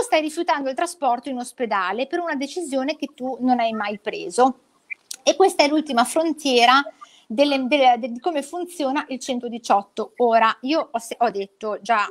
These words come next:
qualche tempo fa, ma voi pensate veramente che sia il covid il problema?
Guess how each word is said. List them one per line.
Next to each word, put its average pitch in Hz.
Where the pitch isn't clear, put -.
qualche 196
tempo 202
fa, 196
ma 240
voi 339
pensate 233
veramente 220
che 214
sia 190
il 185
covid 254
il 233
problema? 214